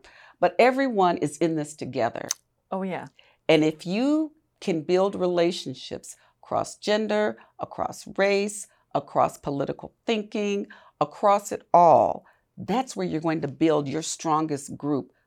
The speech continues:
Speaker 1: of
Speaker 2: Mm-hmm.
Speaker 1: allies. Very quickly, someone said something to me once, and take it or leave it for what it is, 'cause it was a political person, <laughs> a publicly elected person. Uh, when I was, uh, in the U N, at the U N, I was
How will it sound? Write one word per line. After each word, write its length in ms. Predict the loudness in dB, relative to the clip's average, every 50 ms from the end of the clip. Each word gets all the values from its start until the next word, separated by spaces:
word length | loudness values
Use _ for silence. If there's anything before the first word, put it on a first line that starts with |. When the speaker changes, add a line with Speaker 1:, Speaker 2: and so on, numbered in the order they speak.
| _ _ _
Speaker 1:
of 120 | -6 -4 -4
Speaker 2:
Mm-hmm. 120 | -2 0
Speaker 1:
allies. 500 | 2 2 2 2 0 -2 -4 -6 -10 -14 -18 -20 -20 -20 _ _ _ _ _ _ _ _ _ _
Very 260 | 0 2 2 4 2
quickly, 500 | 0 0 -2 -2 0 0 -2 -2 -2 -4
someone 340 | -4 -2 0 0 2 0 -2
said 240 | -2 -2 -4 -4 -2
something 340 | -4 -4 -4 -4 -6 -10 -12
to 120 | -10 -8 -8
me 140 | -6 -6
once, 460 | -6 -6 -6 -6 -6 -8 -10 -14 -18 -20 _ _ _ _ _ _ _ _ _ _ _ _ _ _ _ -20 -20 -16 -4 0
and 280 | 2 4 4 4 2 2
take 220 | 0 0 0 2
it 60 | 0
or 80 | 2 2
leave 220 | 2 2 2 0
it 140 | -2 -2 -2
for 100 | -4 -2
what 140 | 0 0 0
it 80 | 2 0
is, 140 | -2 -2 -2
'cause 160 | -6 -6 -6
it 80 | -6
was 140 | -8 -10 -12
a 40 | -12
political 420 | -10 -6 -6 -6 -6 -6 -8 -10
person, 380 | -6 -4 -4 -4 -4 -4 -8 -8 -10 -12 -10 -8 -8 -8
<laughs> 300 | -8 -8 -10 -4 8 10
a 280 | 10 10 10 8 6 6
publicly 440 | 4 2 2 2 2 0 2 2 2
elected 440 | 2 2 0 0 -2 -6 -8 -8 -6
person. 420 | -6 -6 -6 -6 -8 -10 -10 -12 -12 -18 -20 -20 -20 -20 _ _
Uh, 260 | 0 2 4 4 2 0
when 260 | 0 -2 0 2 4
I 140 | 4 4 4
was, 340 | 2 -2 -4 -8 -12 -14 -10 -6
uh, 160 | -6 -6 -2 -2
in 140 | 0 0
the 80 | 0 0
U 200 | 0 -2 -2 -2
N, 160 | -4 -4 -2 -2
at 160 | -2 -2 -2 -4
the 60 | -4
U 180 | -4 -4 -4
N, 240 | -4 -6 -6 -8 -10 -16 _ _ _ _ -20 -20 -20 -20 _ 0
I 40 | 0
was 180 | 0 0 2